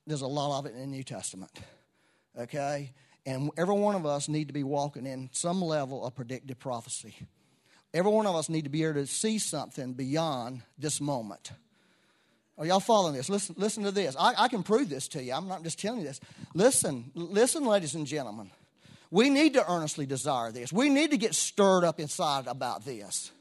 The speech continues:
Okay? Li-, listen to this. John sixteen, verse thirteen, talking about the Holy Spirit.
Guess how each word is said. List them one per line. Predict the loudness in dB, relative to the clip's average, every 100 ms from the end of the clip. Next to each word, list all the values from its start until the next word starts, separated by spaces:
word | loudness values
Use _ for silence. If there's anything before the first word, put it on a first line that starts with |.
| _ _ _ _ _ -8
Okay? | -6 0 4 4 4 0
Li-, | 0 2
listen | 2 2 2
to | 0
this. | 2 2 2 -4 -10 -14 _ _ _ _ _ -2
John | 4 6 6
sixteen, | 0 -2 -2 0 0 0
verse | -2 -2
thirteen, | -2 -4 -4
talking | -6 -4
about | -2 -4
the | -2
Holy | -2 -2
Spirit. | -4 -2 -2 -2